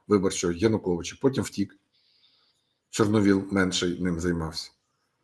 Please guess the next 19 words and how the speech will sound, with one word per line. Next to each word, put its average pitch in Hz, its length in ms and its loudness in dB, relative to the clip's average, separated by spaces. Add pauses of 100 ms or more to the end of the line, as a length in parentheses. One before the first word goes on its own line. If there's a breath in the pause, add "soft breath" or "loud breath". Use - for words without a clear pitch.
(920)
Здавалося, 110 500 10
що 98 160 0
вони 107 160 4
вже 95 140 2
з 87 60 -4
Віктором 98 300 0
Федоровичем 95 480 2
ніколи. 85 380 -4
Нічого, 262 320 4
в - 20 2
дві 190 100 4
тисячі 190 220 2
десятому 160 400 4
році 135 240 6
з'являється 127 460 8
Тігіпко, 143 720 2
си-, 139 280 6
сильна 123 340 6
Україна. 135 760 8